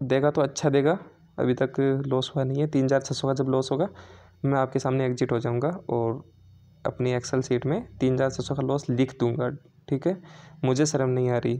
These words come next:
प्रॉफिट में नहीं निकलना। अभी प्रॉफिट अगर आपके सामने पाँच हज़ार भी हो जाए ना, नहीं निकलना। और होगा नेक्स्ट आते ही मुझे पता है कि पाँच हज़ार का प्रॉफिट शो होगा, लेकिन हमें नहीं निकलना भाई। हमें या तो आठ दस हज़ार का प्रॉफिट चाहिए और या फिर क्या होगा,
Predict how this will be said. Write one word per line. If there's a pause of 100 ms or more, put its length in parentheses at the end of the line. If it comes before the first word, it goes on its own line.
(160)
प्रॉफिट
में
नहीं
निकलना।
अभी
प्रॉफिट
अगर
आपके
सामने
पाँच
हज़ार
भी
हो
जाए
ना, (440)
नहीं
निकलना। (200)
और
होगा (300)
नेक्स्ट
आते
ही
मुझे
पता
है
कि (360)
पाँच
हज़ार
का
प्रॉफिट
शो
होगा, (640)
लेकिन
हमें
नहीं
निकलना
भाई। (800)
हमें
या
तो (520)
आठ
दस
हज़ार
का
प्रॉफिट
चाहिए (100)
और
या
फिर
क्या
होगा,